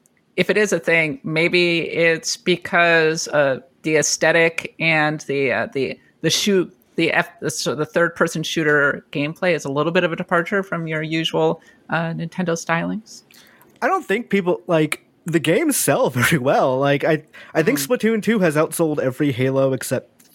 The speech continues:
Speaker 2: two or three, one of them. Like, they, they're
Speaker 1: <laughs> L O L.
Speaker 2: like,
Speaker 1: That's
Speaker 2: they're,
Speaker 1: great.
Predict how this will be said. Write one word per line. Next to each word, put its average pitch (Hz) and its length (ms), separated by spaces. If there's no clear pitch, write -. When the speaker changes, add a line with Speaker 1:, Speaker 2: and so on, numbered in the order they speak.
Speaker 2:
two 127 180
or 113 80
three, 120 440
one 127 220
of 185 120
them. 302 200
Like, 160 220
they, 175 340
they're 180 180
Speaker 1:
<laughs> - 20
L 196 200
O 180 120
L. 170 380
Speaker 2:
like, 165 180
Speaker 1:
That's 156 120
Speaker 2:
they're, 175 160
Speaker 1:
great. 190 320